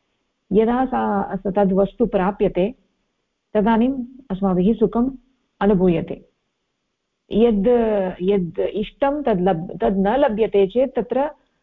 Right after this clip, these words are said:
वयं, अ, दुःखी भवामः, वयं खिन्नः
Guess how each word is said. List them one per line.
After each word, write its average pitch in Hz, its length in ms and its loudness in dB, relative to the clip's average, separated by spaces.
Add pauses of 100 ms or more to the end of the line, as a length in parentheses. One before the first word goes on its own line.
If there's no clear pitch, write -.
(180)
वयं, 247 420 2
अ, 190 440 -2
दुःखी 208 380 0
भवामः, 165 520 -4 (280)
वयं 185 280 2
खिन्नः 214 540 0